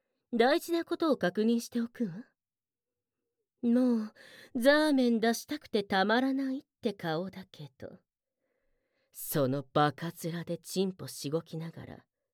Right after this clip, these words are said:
聞きなさい。私の奴隷であるお前は、仮に射精させていただくときも、その後必ずしなければならないお約束があっ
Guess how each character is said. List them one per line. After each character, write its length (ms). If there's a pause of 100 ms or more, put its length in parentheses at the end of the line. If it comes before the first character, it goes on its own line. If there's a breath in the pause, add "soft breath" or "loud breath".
(160)
聞 160
き 160
な 140
さ 340
い。 220 (1800)
私 440
の 140
奴 160
隷 220
で 160
あ 60
る 180
お 80
前 320
は、 200 (720)
仮 340
に 220 (360)
射 280
精 300
さ 160
せ 140
て 180
い 80
た 120
だ 100
く 120
と 140
き 180
も、 180 (600)
そ 260
の 140
後 200
必 340
ず 120
し 200
な 120
け 140
れ 80
ば 120
な 120
ら 100
な 180
い 80
お 140
約 280
束 340
が 180
あ 20
っ 60